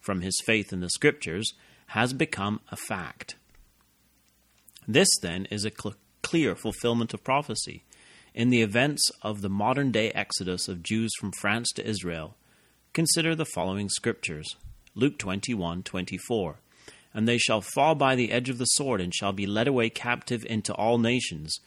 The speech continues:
And Jerusalem shall be trodden down of the Gentiles, until the times of the Gentiles be fulfilled."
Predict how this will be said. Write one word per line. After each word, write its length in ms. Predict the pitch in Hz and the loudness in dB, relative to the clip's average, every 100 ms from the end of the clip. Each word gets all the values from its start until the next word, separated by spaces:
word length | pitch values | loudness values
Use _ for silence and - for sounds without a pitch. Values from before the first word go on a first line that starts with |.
| - - - | -20 -20 -6
And 200 | 107 107 | -2 0
Jerusalem 600 | 107 127 180 143 117 120 | 2 4 4 4 2 0
shall 200 | - 110 | 0 0
be 140 | 104 | -2
trodden 420 | - - 127 139 120 | -2 2 2 2 2
down 260 | 107 117 | 2 2
of 100 | 110 | 0
the 80 | 104 | -2
Gentiles, 640 | 90 117 113 95 80 80 92 | 0 0 0 -4 -4 -4 -6
until 300 | 90 - 92 | -6 -4 -4
the 100 | 90 | -6
times 580 | - 113 117 131 135 - - - - | -4 -2 0 0 -2 -4 -10 -20 -6
of 140 | 110 | -2
the 100 | 110 | 0
Gentiles 760 | 95 101 95 95 95 95 98 110 - | 0 0 -2 -2 -4 -2 -4 -8 -8
be 200 | 92 87 | -8 -8
fulfilled." 800 | - 92 82 - 107 85 80 | -8 -10 -8 -2 -2 0 -4